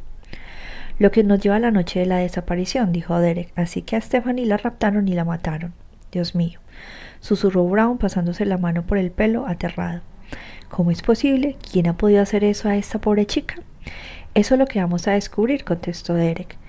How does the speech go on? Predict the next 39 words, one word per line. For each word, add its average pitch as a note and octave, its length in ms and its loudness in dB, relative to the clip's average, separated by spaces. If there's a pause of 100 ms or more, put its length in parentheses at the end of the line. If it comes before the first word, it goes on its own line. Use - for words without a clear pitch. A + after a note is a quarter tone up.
(260)
«Se - 220 2
halla F3+ 220 4
usted A3+ 180 0
ante G#3+ 220 4
una E3+ 100 0
situación F3+ 440 -2
muy F3 120 0
grave, A3 320 4
señor E3 280 -2
alcalde. E3+ 580 -2
Hay E3+ 120 2
un F3+ 120 4
asesinato G3 520 0
en F3+ 60 0
la G3 80 2
región G#3 360 0
y A3+ 60 -2
quizá - 280 -4
en E3+ 60 0
su F#3 120 -8
ciudad. F3 400 0 (560)
Todavía F3 280 8
no G3+ 100 4
sabemos G#3+ 360 4
nada A#3 280 4
de A3 100 6
por - 160 0
qué F3 100 -4
lo F3 140 0
ha G#3 120 6
hecho A3 200 2
y G3 40 2
no E3+ 140 0
podemos F#3 400 2
descartar F3 560 -2
que F3+ 140 0
vuelva F3+ 240 4
a - 20 -2
actuar. - 340 -6